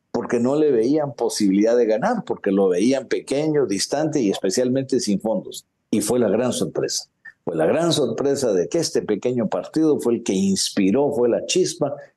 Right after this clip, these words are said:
que inspiró el optimismo y el entusiasmo de las grandes mayorías en Guatemala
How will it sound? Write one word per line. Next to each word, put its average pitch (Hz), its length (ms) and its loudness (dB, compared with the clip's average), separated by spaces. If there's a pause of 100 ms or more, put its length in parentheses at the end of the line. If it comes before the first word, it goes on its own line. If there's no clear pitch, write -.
que 190 80 -2
inspiró 135 800 0 (400)
el 101 160 0
optimismo 135 800 2 (200)
y 104 120 2
el 104 80 2
entusiasmo 101 840 0 (260)
de 92 100 -2
las 90 180 0
grandes 123 340 2
mayorías 98 600 0
en 85 80 -8
Guatemala 113 560 0